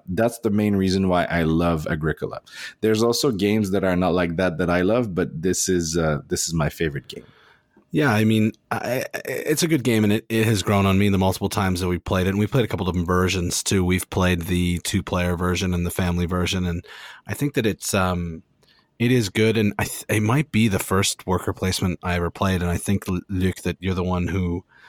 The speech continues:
Speaker 2: introduced it to me. Um, and I was one of those, you know, uh, not very experienced gamers at that time. And, uh, and I found it a little bit, uh, daunting that there were so many options by the end.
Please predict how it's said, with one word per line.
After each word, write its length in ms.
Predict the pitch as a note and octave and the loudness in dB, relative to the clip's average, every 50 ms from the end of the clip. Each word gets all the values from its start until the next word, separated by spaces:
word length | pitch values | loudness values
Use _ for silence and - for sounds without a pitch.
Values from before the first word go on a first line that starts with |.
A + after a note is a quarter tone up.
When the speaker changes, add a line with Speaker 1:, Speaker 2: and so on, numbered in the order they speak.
| _ _ - | _ _ -2
Speaker 2:
introduced 500 | G2 F#2+ F#2 - F#2+ F2 F#2+ G2 - - | -2 0 0 0 0 0 0 0 0 -2
it 140 | G2+ - _ - | -4 -4 _ -4
to 100 | - F#2 | -2 0
me. 300 | F2 F2 F2 G2+ B2 - _ - - - - - - _ | 0 0 0 -2 -4 -8 _ -20 -20 -20 -20 -20 -8 _
Um, 640 | - G2 F#2 F#2 F#2 F2+ F2 F2 E2+ E2+ E2+ A2+ - _ _ - | 0 2 2 4 4 4 2 2 0 0 -2 -6 -10 _ _ -2
and 140 | A2+ A2 | 0 2
I 140 | G#2+ G#2+ A2 | 4 4 2
was 200 | A2 A2+ A2+ G2+ | 2 2 2 2
one 160 | G#2 G#2+ G#2 | 2 2 2
of 80 | G2+ F#2 | 2 2
those, 400 | G2 G2 F#2 F#2 F#2+ F#2 - - - _ | 4 4 4 4 4 2 0 -2 -4 _
you 120 | - A#2 G#2+ | -2 0 2
know, 260 | F#2+ F2+ F#2 F#2+ - - - | 2 0 0 -4 -6 -6 -4
uh, 480 | - F2+ - - - - - C2+ C2 F#2+ | -4 -4 -2 -4 -4 -4 -4 -4 -2 0
not 420 | G#2 G2 G2+ G2 G2 G2 G2 G2 - | 2 2 4 4 4 4 2 0 0
very 260 | A2+ G#2 G#2 G2 F#2+ | 0 0 2 2 2
experienced 520 | F#2 - - - G#2+ F#2+ F#2 F2+ - - | 0 0 0 0 2 2 2 2 0 0
gamers 380 | - G#2+ A2 A#2 A#2+ A#2 G2+ - | 0 2 4 4 4 2 2 0
at 60 | F#2 | 0
that 200 | F2 F#2 F2+ - | -2 -2 -2 -2
time. 400 | - - G2 F2+ F2+ F#2 A2 B2+ - - - - - - - | -2 0 0 0 0 0 -2 -4 -8 -14 -18 -20 -18 -6 0
And, 340 | G2+ G2 G2 F#2+ F#2+ F2+ | 2 2 4 4 4 4
uh, 440 | G2 F#2+ F#2+ F#2 F#2 F#2 F2+ F2+ F2+ - _ _ - | 4 4 4 4 4 4 4 2 0 -2 _ _ -2
and 160 | - G#2 G#2 | 0 2 2
I 100 | G2+ G#2 | 2 2
found 320 | - - A2 G2+ G2+ G2 | 0 0 0 2 2 2
it 120 | G2 G2 - _ | 0 -2 -2 _
a 100 | - F#2 | -4 -4
little 360 | F2+ E2+ G2 G#2+ A2 G#2+ G#2+ G2+ | -4 -4 -2 -2 0 0 0 0
bit, 300 | E2+ G#2+ G2+ F2+ - G#2+ | 0 -2 -2 -2 -2 0
uh, 340 | G2 F#2 F2+ F2+ F2 F2+ F2+ F2+ - | 0 2 2 0 0 -2 -4 -4 -2
daunting 680 | - A2 G#2 G2+ G2+ G#2 G#2 G2 - - G#2+ G2+ G2+ | 0 2 4 4 4 4 2 2 0 0 2 2 2
that 100 | G2 F#2 | 2 2
there 100 | - F#2+ | 0 -2
were 100 | F2 F2+ - _ - - | -2 -2 -6 _ -8 -4
so 440 | - - - - C3+ B2 B2 B2 | -2 0 0 2 2 2 4 4
many 260 | A#2+ A2+ G2+ G2 F#2+ F#2+ | 4 4 4 4 2 2
options 480 | F#2+ F#2+ G#2 G#2 - - G2+ F#2 - | 2 2 2 2 0 0 0 -2 0
by 160 | - F#2+ F#2 | 0 0 0
the 120 | F2 F2+ F2+ | 2 2 2
end. 280 | F2 F2+ G2 B2+ - | 2 2 0 0 -2